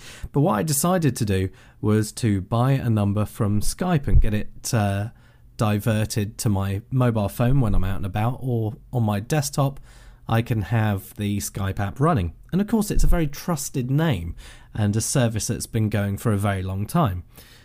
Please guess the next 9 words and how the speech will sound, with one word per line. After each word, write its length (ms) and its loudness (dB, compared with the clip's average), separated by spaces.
Now, 140 2
the 100 0
problem 340 8
is 300 6
that 120 0
I 160 2
purchased 580 4
the 60 2
number. 400 0